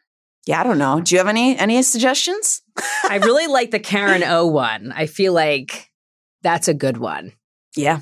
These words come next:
Speaker 2: I'm into it.
Speaker 1: Well, Karen.
Speaker 2: Yeah. You hear us, Karen?
Speaker 1: We're, we're shouting at you.
Speaker 2: <laughs>
Speaker 1: We're shouting into the void.
Speaker 2: All right, let's do deep cuts.
Speaker 1: Okay.
Speaker 2: Name a song,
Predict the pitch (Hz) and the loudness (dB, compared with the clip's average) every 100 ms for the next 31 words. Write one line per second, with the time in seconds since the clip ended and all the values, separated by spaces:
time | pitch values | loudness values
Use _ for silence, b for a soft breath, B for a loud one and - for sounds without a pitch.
0 | - 156 143 147 - 117 110 - _ 135 | -2 -2 0 -2 -4 -4 -4 -6 _ 0
1 | 156 254 _ _ _ 185 208 139 143 180 | 0 -2 _ _ _ -2 -2 -2 -2 0
2 | 165 139 123 _ _ _ _ _ - 139 | 2 0 -6 _ _ _ _ _ -8 -2
3 | 160 156 - 160 156 156 - - 160 156 | 0 0 0 0 0 -2 -6 -2 0 0
4 | - 160 - 170 185 165 139 - - 139 | -2 0 2 2 4 2 2 2 4 2
5 | 139 202 - 254 - 233 156 - 180 180 | 2 -2 -2 -4 -4 -2 0 2 2 2
6 | 180 202 185 165 190 165 147 156 - - | 2 2 2 4 4 4 4 2 0 -4
7 | - _ - - - 302 B B B 180 | -6 _ -6 -6 -6 -6 B B B -2
8 | 180 185 185 233 220 175 190 - - 156 | 2 0 0 0 0 0 -2 -4 -4 -2
9 | 143 - - - - 233 - _ _ _ | -2 -6 -4 -2 0 -2 -4 _ _ _
10 | _ _ _ _ _ - 185 185 175 - | _ _ _ _ _ -2 0 2 2 2
11 | 185 190 202 220 | 2 2 2 0